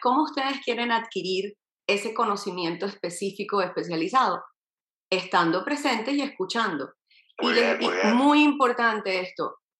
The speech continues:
Speaker 1: siempre que puedan estar presente, y los dejo en la sala que hay que hacer la pregunta, la pregunta a su cliente, porque hay veces que en una asesoría tributaria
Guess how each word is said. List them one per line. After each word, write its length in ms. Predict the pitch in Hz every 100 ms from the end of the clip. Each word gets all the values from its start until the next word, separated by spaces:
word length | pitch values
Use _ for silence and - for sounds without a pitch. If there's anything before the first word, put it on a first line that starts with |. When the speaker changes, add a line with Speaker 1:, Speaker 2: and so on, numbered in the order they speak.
| -
Speaker 1:
siempre 760 | - 262 269 269 269 254 262 262
que 180 | - -
puedan 380 | 220 208 214
estar 340 | 202 - 180 -
presente, 600 | 196 202 175 151 143 - -
y 160 | 214
los 180 | 202 208
dejo 220 | 202 202
en 60 | 240
la 100 | 233
sala 340 | 233 214 220
que 80 | 220
hay 140 | 190
que 80 | 185
hacer 360 | 208 - 202 202
la 200 | 208 208
pregunta, 800 | 190 165 180 196 190 175 139 120
la 160 | 180 175
pregunta 640 | 180 170 220 226 226 214
a 220 | - 185
su 200 | 180 170
cliente, 580 | - 151 165 170 156 143
porque 220 | 214 226 269
hay 120 | 247
veces 480 | 220 - 196 202 - _ _
que 80 | 202
en 60 | 190
una 140 | 190
asesoría 580 | 196 226 220 190 175 175
tributaria 800 | 202 208 208 208 175 156 165 175